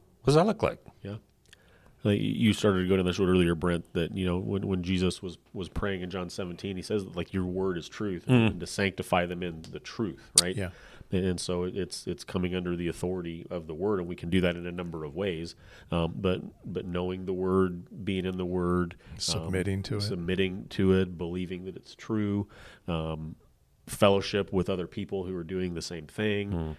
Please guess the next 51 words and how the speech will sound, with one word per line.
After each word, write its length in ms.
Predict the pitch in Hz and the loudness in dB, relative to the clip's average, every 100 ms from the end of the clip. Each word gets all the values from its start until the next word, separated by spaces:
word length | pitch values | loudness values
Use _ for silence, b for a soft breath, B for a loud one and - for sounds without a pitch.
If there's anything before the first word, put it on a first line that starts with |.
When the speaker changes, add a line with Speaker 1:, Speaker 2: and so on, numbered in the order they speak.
| - | -10
Speaker 1:
Mm. 60 | 90 | -6
Speaker 2:
Um, 320 | 85 82 87 90 | -4 -4 -6 -4
I 60 | |
mean, 160 | 87 90 | 0 4
there's 180 | 101 92 | 4 4
a 60 | |
reason 540 | 85 92 101 92 87 85 | 0 -2 -4 -4 -6 -6
that, 280 | 85 85 - _ | -8 -8 -14 _
you 120 | 90 | -8
know, 80 | 85 | -6
the, 80 | 95 | -4
the 120 | 98 | -6
preaching 320 | - 95 98 | -2 -4 -2
of 80 | 90 | -6
the 60 | 85 | -6
word 220 | 92 92 | -4 -4
is 100 | 80 | -6
central 400 | - 92 87 90 | -8 -10 -8 -10
to 200 | - 98 | -8 -6
our 180 | 87 85 | -4 -4
gatherings 760 | 85 85 107 85 80 82 - 107 | 0 2 0 -2 -8 -14 -16 -12
week 420 | 90 85 - _ 87 | -10 -10 -12 _ -10
after 340 | 80 - 78 | -10 -10 -12
week, 440 | 82 101 78 - - | -10 -10 -12 -10 -4
Speaker 1:
Yeah. 140 | 82 71 - 85 | -4 -6 -12 -10
Speaker 2:
um, 320 | 82 82 101 | -8 -8 -6
because 380 | 90 - 85 80 | -6 0 -2 0
the 100 | 87 | -4
word 320 | 82 82 82 | -4 -8 -10
is 160 | 80 - _ _ - | -12 -14 _ _ -8
truth, 400 | - 90 - - - | -6 -6 -8 -20 -8
Speaker 3:
Yeah. 180 | 92 80 | -4 -2
Speaker 2:
objective 600 | 85 87 90 87 - 82 | -4 -4 -8 -10 -12 -14
truth. 420 | - 95 78 _ - | -10 -10 -10 _ -8
Speaker 1:
Yeah. 120 | 71 - - | -8 -8 -4
Speaker 3:
And 120 | 113 | 0
then 80 | 117 | 2
there's 260 | 98 87 - - | 2 0 -6 -6
the 120 | 107 | -4
preaching. 360 | - 107 98 104 | 0 0 0 2
We, 140 | 104 | 2
we 140 | - 107 | 4 4
talk 220 | 101 - | 4 4
about 160 | 98 | 2
preaching 260 | - 101 90 | 2 0 -2
the 60 | 90 | 0
gospel 340 | 90 92 95 | 0 0 -2
to 80 | 95 | -2
yourself 420 | 87 - 95 90 | -2 0 0 0
every 180 | 92 90 | -2 -2
day. 360 | 92 90 90 | 0 2 0